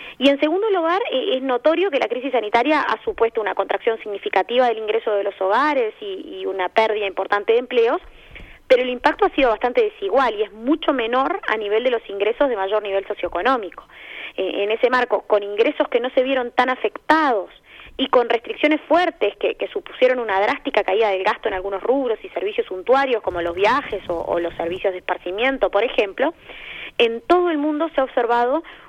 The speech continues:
un aumento fuerte del ahorro a nivel de los hogares de, de mayor nivel socioeconómico, un, un ahorro de alguna manera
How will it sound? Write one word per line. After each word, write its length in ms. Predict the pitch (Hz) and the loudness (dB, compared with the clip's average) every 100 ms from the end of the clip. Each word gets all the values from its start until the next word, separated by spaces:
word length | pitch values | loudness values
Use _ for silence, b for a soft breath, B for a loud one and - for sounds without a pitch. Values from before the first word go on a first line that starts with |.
| B | B
un 120 | 240 | 0
aumento 320 | 240 262 262 | 0 0 -2
fuerte 440 | - 262 269 320 | 2 2 2 2
del 140 | 277 208 | 2 2
ahorro 600 | 202 269 277 - 277 339 | 2 2 0 -2 -4 -2
a 80 | 220 | -4
nivel 260 | 214 208 240 | 0 0 2
de 80 | |
los 160 | 226 - | 0 0
hogares 300 | 190 202 226 | 0 0 0
de, 140 | 196 - | -2 -2
de 120 | 196 | -2
mayor 340 | 185 190 214 | -2 0 0
nivel 280 | 214 196 208 | 0 -2 -2
socioeconómico, 760 | 208 - 190 202 277 214 - - | -6 -6 -4 0 0 -2 -6 -6
un, 220 | - 208 | -6 -8
un 180 | - 214 | -6 0
ahorro 320 | 214 240 269 | 2 4 2
de 80 | 262 | 0
alguna 220 | 226 247 | 0 0
manera 300 | 226 226 277 | 0 2 0